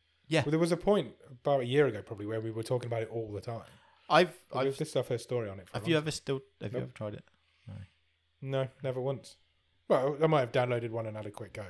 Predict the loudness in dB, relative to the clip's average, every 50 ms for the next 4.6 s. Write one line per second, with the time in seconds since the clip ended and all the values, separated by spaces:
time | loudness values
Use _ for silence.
0 | -14 -16 -18 -20 -20 _ _ _ _ _ _ _ _ _ _ _ -16 -12 -10 -8
1 | -8 -8 -8 -8 -10 -10 -12 -16 _ _ _ _ _ -12 -2 2 4 4 4 6
2 | 4 2 2 0 -4 -8 -8 -6 -6 -6 -6 -8 -12 -16 -20 -20 -20 _ _ _
3 | _ _ _ _ _ -2 -2 -2 -2 -2 -2 -2 4 8 8 10 10 10 8 4
4 | 2 0 -2 2 4 2 2 4 4 2 2 0